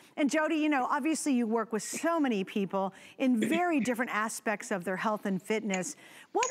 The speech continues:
would you say to somebody who says, "Oh my gosh, you know, I am kinda sick and tired of being sick and tired"?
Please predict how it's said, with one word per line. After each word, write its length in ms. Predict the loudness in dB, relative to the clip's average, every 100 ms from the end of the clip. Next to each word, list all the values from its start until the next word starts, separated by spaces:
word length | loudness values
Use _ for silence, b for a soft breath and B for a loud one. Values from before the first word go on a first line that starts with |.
| 2
would 120 | 2
you 180 | 2 2
say 220 | 0 0
to 80 | -2
somebody 520 | -2 0 2 0 0
who 160 | 0
says, 340 | -2 0 -2 0
"Oh 120 | 0
my 100 | 2 2
gosh, 220 | 0 0
you 60 |
know, 60 | -2
I 40 |
am 140 | 0 -2
kinda 220 | -2 -6
sick 180 | -4 -6
and 80 | -4
tired 220 | -2 -2
of 60 |
being 180 | -2 -4
sick 160 | -6 -6
and 100 | -6
tired"? 360 | -6 -8 -10